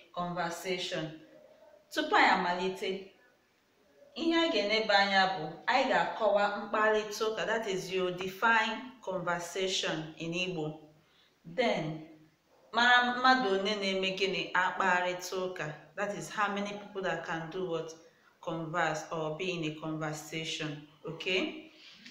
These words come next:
Gịnị bụ mkparịta ụka? Mkparịta ụka bụ mgbe mmadụ abụọ ma ọ bụ karịa na-akpa nkata. Repeat after me. Mkparịta ụka bụ mgbe mmadụ abụọ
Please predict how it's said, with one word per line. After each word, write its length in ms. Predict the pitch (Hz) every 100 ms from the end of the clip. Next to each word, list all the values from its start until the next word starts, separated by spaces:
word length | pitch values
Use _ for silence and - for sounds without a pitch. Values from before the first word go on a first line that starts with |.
| - - - _
Gịnị 320 | 285 320 294 190
bụ 60 | 196
mkparịta 600 | 196 185 185 185 185 185
ụka? 260 | 185 180 156 - - 269
Mkparịta 600 | 262 339 320 311 - 277
ụka 240 | 277 208 185
bụ 220 | 180 175
mgbe 200 | 180 190
mmadụ 380 | 214 240 214 185
abụọ 440 | 175 175 202 196
ma 120 | -
ọ 260 | 165 165 -
bụ 60 | 160 -
karịa 540 | 226 202 196 190 190 190 175
na-akpa 400 | 170 165 - 202
nkata. 520 | 190 - 151 - 156 - - - _ _ _
Repeat 400 | 196 202 240 240
after 480 | 185 180 - 180 180
me. 140 | 170 151 - - - -
Mkparịta 720 | 262 262 262 247 247 254 254
ụka 400 | 240 240 180 165 - - - - _ _ _ _ - - _
bụ 240 | 180 214 208
mgbe 300 | 196 185 175 170 - - - _ _ _ _ _ _ -
mmadụ 480 | 247 254 254 247 180
abụọ 500 | 170 170 196 196